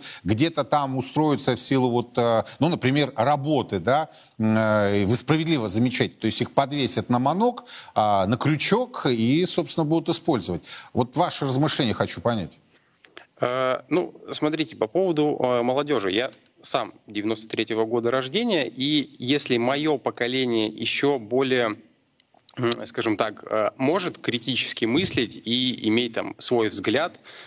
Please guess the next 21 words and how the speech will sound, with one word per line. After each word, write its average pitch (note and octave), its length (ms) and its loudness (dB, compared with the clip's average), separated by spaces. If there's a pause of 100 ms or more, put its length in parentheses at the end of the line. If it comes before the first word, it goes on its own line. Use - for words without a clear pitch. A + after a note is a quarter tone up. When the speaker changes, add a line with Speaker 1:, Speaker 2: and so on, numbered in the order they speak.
(100)
Speaker 2:
на G#2+ 440 0
там - 180 -8
какие-то, A2 500 -4
э, G2 560 -2
политические A2+ 640 -2
ситуации, A2+ 600 -2
иметь G#2+ 180 0
какое-то G#2+ 400 -2
своё G#2+ 260 2
мнение, C#3 580 2 (580)
э, G#2+ 280 0 (140)
то C#3+ 260 2
вот, C3 300 -4 (180)
э, A2 580 2 (120)
поколение, A#2+ 800 -2
там, G#2+ 200 -6
которое A2 300 -2
выпускается A#2+ 600 -2
сейчас - 560 -4
из A2+ 220 -8
школ, A2+ 500 -2